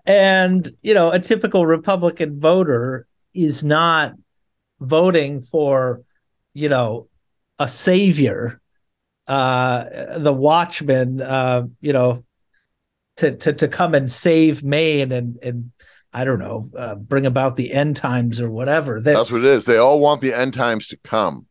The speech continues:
Speaker 2: And, and you look at how, even how they feel about Israel and stuff. It's like they love Israel because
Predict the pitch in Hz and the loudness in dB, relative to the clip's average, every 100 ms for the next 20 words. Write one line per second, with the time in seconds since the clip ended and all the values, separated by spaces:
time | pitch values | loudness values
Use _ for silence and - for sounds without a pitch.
0 | _ 95 90 104 107 113 117 147 82 107 | _ -8 -6 -6 -4 -2 0 0 2 0
1 | - _ 127 110 101 107 107 95 90 117 | -2 _ -4 -2 -2 0 2 0 -2 0
2 | 98 87 85 78 101 95 78 76 78 - | 2 2 0 0 -2 -2 -4 -4 -12 -4
3 | 73 62 82 - 87 78 _ _ _ 90 | -4 -4 -8 -4 -2 -2 _ _ _ -4
4 | 92 101 92 101 101 90 82 80 98 87 | 0 0 0 -2 -2 0 -2 -2 -2 -2